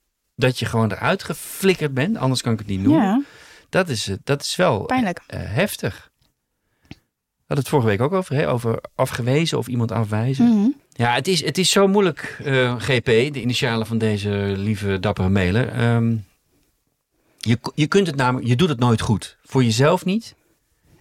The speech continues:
Speaker 1: en voor de ander niet. Daar, daar kun je van uitgaan. Dat gekoppeld aan dat je online daten of de pogingen ertoe gewoon altijd leuk moet proberen te maken voor jezelf.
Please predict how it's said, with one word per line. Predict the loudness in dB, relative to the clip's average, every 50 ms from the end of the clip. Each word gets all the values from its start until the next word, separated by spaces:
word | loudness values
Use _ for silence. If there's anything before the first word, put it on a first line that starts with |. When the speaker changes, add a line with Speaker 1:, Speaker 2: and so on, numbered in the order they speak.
| _ _
Speaker 1:
en | -2 0 2 2 0 0
voor | -4 -6 -4 -2 -2
de | 0 0
ander | 2 2 2 2 0 -2 -4
niet. | -6 -8 -10 -12 -16 _
Daar, | -2 0 0 0 -2 -2
daar | 0 2 2 2
kun | 0 0 0 0
je | 0 0
van | 0 -2 -2
uitgaan. | -2 -2 -4 -4 -6 -8 -6 -8 -8 -10 -14 _ -20 -20 -20 -20 -20 -20 -20 -20 _ _ _
Dat | 0 0 0 2
gekoppeld | -2 -6 -4 -2 -2 -2 -2 -4 -4
aan | -2 0 2
dat | 2 0 0
je | 0 -4 -4 -6 _ _ _ _
online | -2 0 2 2 4 2 2 2
daten | 2 2 2 2 0 -2 -4 -6
of | -6 -8 -6
de | -8 -4
pogingen | 0 0 0 2 0 0 -2
ertoe | -2 -2 -2 -2 -2 -2 -4
gewoon | -6 -2 -2 -2 -2 -2
altijd | 0 0 2 2 2 0 -2 -2 -6 -12 -12
leuk | -6 -2 0 2 4 4 4 4 2 -2 -8 -18 -18 _
moet | -4 -4 -4 -4
proberen | -4 -4 -4 -2 -4 -4 -4
te | -6 -6
maken | -6 -4 -6 -6 -10 -10
voor | -8 -8 -6
jezelf. | -6 -6 -6 -6 -8 -8 -10 -14 -20